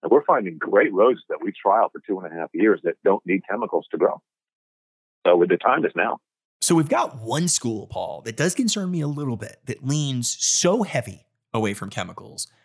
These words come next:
Speaker 2: And they classify chemicals in this very dogmatic,
Speaker 1: Mm-hmm.
Speaker 2: almost like they've created a religion around it, where they don't wanna spray anything. So do we just let the Japanese beetles just devour things? Or do we try to do something,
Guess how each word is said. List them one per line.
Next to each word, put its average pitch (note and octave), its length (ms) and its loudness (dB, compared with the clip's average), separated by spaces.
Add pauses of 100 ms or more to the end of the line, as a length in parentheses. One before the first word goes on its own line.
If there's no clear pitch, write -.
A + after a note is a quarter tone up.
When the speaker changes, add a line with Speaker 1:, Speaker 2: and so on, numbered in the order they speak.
(500)
Speaker 2:
And B2+ 100 0
they C3+ 140 0
classify C#3+ 760 -2
chemicals B2 480 -6
in A2 60 -8
this G2+ 120 -6
very A#2+ 420 -4
dogmatic, A2+ 840 0
Speaker 1:
Mm-hmm. - 80 -14
Speaker 2:
almost A#2 320 -6
like A2 140 -12
they've G#2+ 140 -10
created G#2+ 400 -8
a - 40 -16
religion A#2 840 -4
around A2 540 -4
it, G#2+ 220 -10 (260)
where - 100 -4
they C3+ 60 2
don't G#3+ 100 2
wanna C#4+ 120 -6
spray G#2 400 -6 (260)
anything. D3 760 0 (380)
So D#3 240 -2
do C#3+ 140 -2
we D3 160 -8
just E3 320 -2
let A#2+ 440 -6
the E3 60 -2
Japanese D#3+ 580 -6
beetles D#3 640 -4
just - 240 -6
devour B2 520 0
things? D3+ 680 -6
Or A#2 240 -10
do C#3 240 -6
we D3 180 -8
try D3+ 460 -2
to D3 80 -4
do C#3 240 -8
something, D3 760 -2